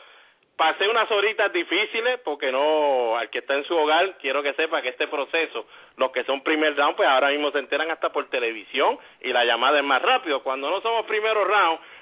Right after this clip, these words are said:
yo fui en la ronda veinticuatro, se tarda un poquito esa llamada, pasan unas horas y entonces empieza la mente de uno a trabajar, de Tavo, pero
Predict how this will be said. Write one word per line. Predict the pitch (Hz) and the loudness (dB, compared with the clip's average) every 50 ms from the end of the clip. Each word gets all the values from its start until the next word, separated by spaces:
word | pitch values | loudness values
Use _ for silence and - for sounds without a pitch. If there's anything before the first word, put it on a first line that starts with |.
| - _ - | -18 _ -2
yo | 156 185 190 | 0 0 0
fui | 185 202 | 2 0
en | 202 196 | 2 2
la | 190 175 | 2 2
ronda | 175 196 196 190 185 | 2 0 0 0 0
veinticuatro, | 180 180 175 170 180 170 180 196 196 185 175 - 160 147 - - - - _ - | 0 0 0 -2 -6 -4 0 2 2 2 2 0 -2 -4 -4 -8 -18 -20 _ -6
se | - 147 143 | -4 -4 -2
tarda | - 185 202 214 220 | 0 2 2 2 0
un | 214 214 | 0 0
poquito | - 190 185 202 202 - 180 | -2 -2 -2 -2 -4 -4 -4
esa | - - 208 | 0 0 0
llamada, | 190 185 175 175 180 196 202 180 156 143 135 131 131 - - - - - _ _ - | 2 2 0 0 2 2 2 4 4 2 2 0 -2 -6 -14 -20 -20 -20 _ _ 0
pasan | 156 180 202 202 226 208 208 | 2 2 2 2 0 0 0
unas | 208 208 196 185 175 - 220 | 2 0 0 0 0 0 0
horas | 220 214 208 190 180 170 | 2 2 2 2 2 2
y | 160 | 0
entonces | 147 139 131 160 170 165 170 180 | -2 -4 -4 -4 -4 -2 -2 -4
empieza | 160 151 - 170 170 165 - 170 | -4 -2 -2 -4 -2 -2 0 0
la | 160 151 143 143 | 0 0 0 -2
mente | 160 165 160 147 - 147 | -2 -6 -6 -4 -4 -2
de | 143 139 | 0 0
uno | 143 151 156 156 147 | 0 -2 -2 -4 -4
a | 139 | -4
trabajar, | - 139 135 131 131 127 131 208 202 196 | -2 -2 0 0 0 2 2 2 2 2
de | 175 165 160 | 0 -2 0
Tavo, | - 196 196 185 180 175 170 - | 2 2 2 2 2 0 -2 0
pero | - 202 208 202 196 175 | 0 2 2 2 0 -2